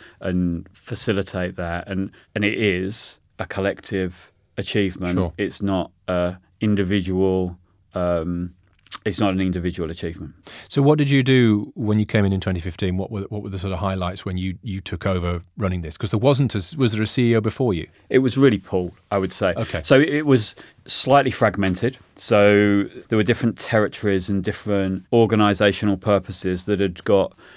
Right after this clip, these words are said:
Speaker 1: slightly pulled apart in an attempt to deliver independence and to devolve some areas of responsibility. And I think that was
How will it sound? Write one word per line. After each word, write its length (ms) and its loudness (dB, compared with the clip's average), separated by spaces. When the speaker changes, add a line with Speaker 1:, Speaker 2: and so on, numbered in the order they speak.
Speaker 1:
slightly 520 2
pulled 280 0
apart 680 -2
in 140 2
an 140 2
attempt 880 -4
to 220 -6
deliver 920 -2
independence 760 -2
and 640 0
to 680 0
devolve 800 4
some 320 0
areas 500 0
of 180 -2
responsibility. 880 -4
And 140 -2
I 40 -4
think 260 -4
that 220 -2
was 380 -2